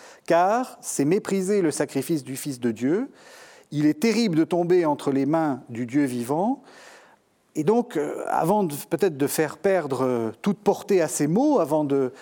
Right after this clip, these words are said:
avant de les dévitaliser, essayons-nous de nous poser deux questions. Première question, pourquoi est-ce que probablement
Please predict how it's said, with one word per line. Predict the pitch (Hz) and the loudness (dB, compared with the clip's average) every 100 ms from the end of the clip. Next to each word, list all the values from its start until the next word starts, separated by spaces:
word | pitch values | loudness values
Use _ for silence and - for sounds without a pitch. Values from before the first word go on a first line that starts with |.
| - | -12
avant | 139 139 160 | -6 -2 0
de | 131 | 0
les | 120 | 0
dévitaliser, | 117 160 165 165 143 139 156 214 262 - - - | 0 0 0 -2 -2 -2 -2 -2 -2 -8 -20 -10
essayons-nous | - 160 202 190 196 262 | -4 0 2 2 2 0
de | 196 151 | 0 -2
nous | 165 165 | -4 -4
poser | 180 170 233 | -2 -2 -2
deux | 135 143 226 | -2 0 0
questions. | - 160 - - 120 _ _ _ - _ _ _ - | 0 -6 -6 -18 -20 _ _ _ -20 _ _ _ -6
Première | - 156 147 | 0 2 2
question, | - 151 - 196 240 - - _ _ _ _ _ - | 0 -4 -2 -2 -2 -4 -16 _ _ _ _ _ -4
pourquoi | 170 - 196 226 254 | -4 0 2 2 0
est-ce | 165 139 | -2 -4
que | - 180 220 220 - _ - | 0 2 2 -2 -12 _ -4
probablement | 160 175 160 143 147 143 151 175 208 233 | 0 2 2 2 0 2 0 0 -2 -6